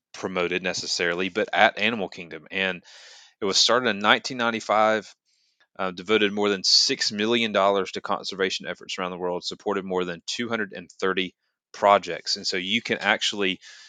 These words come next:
you know, Google Disney Wildlife Conservation Fund, you can give to it, and it goes to help, um, conserving, you know, wildlife, not just habitats, but animals themselves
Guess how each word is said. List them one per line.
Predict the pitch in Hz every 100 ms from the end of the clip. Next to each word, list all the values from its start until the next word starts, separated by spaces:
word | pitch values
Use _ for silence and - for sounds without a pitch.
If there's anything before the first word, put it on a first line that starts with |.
| _
you | 104
know, | 92
Google | 110 104 104 95
Disney | 104 101 98 - _ _ 110
Wildlife | 107 104 101
Conservation | - 101 92 98 - 92
Fund, | 92 104
you | 107
can | 95 87
give | 120 151 -
to | 110
it, | 101 98
and | 101
it |
goes | 90 117 110
to | -
help, | - 101 - - - _ _ _ _ 101
um, | 92 90 - -
conserving, | 101 - 110 104 98 92
you | 104
know, | 95
wildlife, | 90 101 95 92 -
not | 82
just | 87 -
habitats, | 98 98 95 95 87 -
but | - -
animals | 101 101 95 -
themselves | 76 - 98 92 -